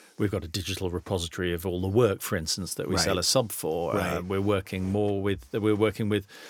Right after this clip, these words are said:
Speaker 1: clients on improving their creative capabilities and that kind of thing. So,
Speaker 2: Right.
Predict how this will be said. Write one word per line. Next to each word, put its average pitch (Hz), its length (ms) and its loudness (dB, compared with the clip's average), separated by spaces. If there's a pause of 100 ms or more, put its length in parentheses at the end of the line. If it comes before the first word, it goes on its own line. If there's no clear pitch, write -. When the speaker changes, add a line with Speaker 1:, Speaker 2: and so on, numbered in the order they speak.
(360)
Speaker 1:
clients 113 540 4
on 110 420 2
improving 120 440 4
their 113 140 0
creative 107 500 0
capabilities 104 720 -2
and 98 140 -2
that 95 100 -6
kind 90 220 -4
of 80 80 -8
thing. 78 260 -8
So, - 180 -2
Speaker 2:
Right. 98 180 0